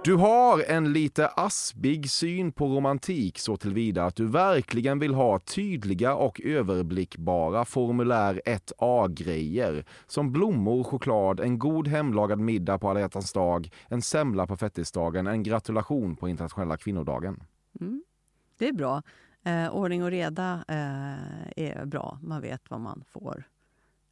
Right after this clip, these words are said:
Speaker 2: Det är tryggt.
Speaker 1: Romantik
Speaker 2: Ja,
Speaker 1: innanför
Speaker 2: det är
Speaker 1: ramarna.
Speaker 2: romantiskt.
Speaker 1: Ja.
Speaker 2: Ordning och reda
Speaker 1: <laughs>
Speaker 2: och trygghet, det tycker jag är jätteromantiskt.
Speaker 1: Ja.
Speaker 2: Och jag och min man fixar ofta middag på alla hjärtans dag, eller Valentines.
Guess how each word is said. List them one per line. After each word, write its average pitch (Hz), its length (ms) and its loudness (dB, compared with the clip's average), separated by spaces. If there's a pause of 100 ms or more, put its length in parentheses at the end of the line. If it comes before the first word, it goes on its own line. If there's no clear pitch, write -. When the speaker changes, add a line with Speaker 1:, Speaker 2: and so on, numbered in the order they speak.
(220)
Speaker 2:
Det 208 100 -4
är 233 40 -2
tryggt. - 600 -12 (400)
Speaker 1:
Romantik 98 500 2
Speaker 2:
Ja, - 60 0
Speaker 1:
innanför 208 200 2
Speaker 2:
det 233 60 4
är 240 40 4
Speaker 1:
ramarna. 170 300 6
Speaker 2:
romantiskt. - 500 0
Speaker 1:
Ja. - 80 -2
Speaker 2:
Ordning 220 320 2
och 214 80 2
reda 196 560 2 (280)
Speaker 1:
<laughs> 240 300 0
Speaker 2:
och 208 120 6
trygghet, 151 440 2
det 175 100 0
tycker 190 160 2
jag 143 80 0
är 139 80 0
jätteromantiskt. - 1500 -4 (880)
Speaker 1:
Ja. 87 220 -6 (400)
Speaker 2:
Och 175 240 -4
jag 165 140 0
och 156 80 -2
min 151 180 -2
man 147 260 -4
fixar - 420 -6
ofta - 200 -8
middag - 360 -8
på - 200 -10
alla - 200 -10 (100)
hjärtans - 360 -14
dag, - 160 -12 (240)
eller - 140 -14
Valentines. - 680 -14